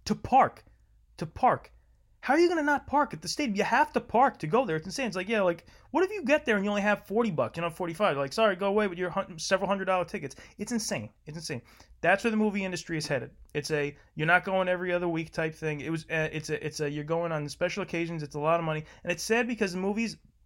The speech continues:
were supposed to be the art form for the blue-collared man. It was supposed to be the, the everyman's piece of entertainment. And, it, you know, it's not going away. You're gonna watch these movies in a streaming service, but it was something to get out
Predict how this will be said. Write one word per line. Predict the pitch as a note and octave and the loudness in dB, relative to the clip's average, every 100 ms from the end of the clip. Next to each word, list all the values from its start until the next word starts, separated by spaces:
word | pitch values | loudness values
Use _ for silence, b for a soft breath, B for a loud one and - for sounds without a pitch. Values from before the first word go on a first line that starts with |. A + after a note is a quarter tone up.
| _ _ - - | _ _ -18 -8
were | D#3+ | -6
supposed | D#3+ E3 F3 E3+ | -2 0 0 -2
to | |
be | F3+ | -8
the | E3+ | -4
art | - D3+ - | 2 2 0
form | D3+ D3 D3 | -4 -4 -4
for | - D3+ | -4 -4
the | C#3 | -4
blue-collared | C3+ C3 - C3 C3 C3 | -6 -6 -2 -2 -2 -4
man. | A#2+ | -10
It | A#2 - - D3 | -10 -18 -14 -12
was | B2+ | -6
supposed | D3 C#3 | -2 -2
to | D3 | -4
be | D3 | -6
the, | C#3 C#3+ - | -6 -6 -8
the | D3 D3 | -4 0
everyman's | D3+ D#3+ C#3 C#3 C3+ | 0 -2 -4 -6 -10
piece | - C3+ B2+ | -10 -10 -10
of | - | -12
entertainment. | C3 C3 - B2+ B2+ _ b b b b | -12 -12 -12 -12 -12 _ b b b b
And, | F#3 G3+ | -6 -4
it, | F3 | -2
you | A#3 | 0
know, | A#3+ A3+ - _ _ - - | 0 -2 -4 _ _ -20 -8
it's | G#3 - | -8 -2
not | C#4 A3+ | -2 2
going | A3+ G#3+ E3 | 2 2 2
away. | D3+ D#3+ D#3+ D#3+ - - | 2 2 2 -2 -10 -14
You're | D#3+ E3+ | -8 -4
gonna | A3+ | 0
watch | A3 G#3 | 0 0
these | F3 | -4
movies | F3 E3+ | -6 -4
in | E3 | -6
a | |
streaming | C#3+ E3 D3+ | -6 -6 -6
service, | D3 D3+ D3 | -4 -4 -4
but | E3+ | -6
it | |
was | F#3 F#3 | -6 -4
something | C#4+ C#4 | -4 -4
to | |
get | F3 G3+ F#3+ | -4 -4 0
out | G3 G3+ G3 | 2 2 0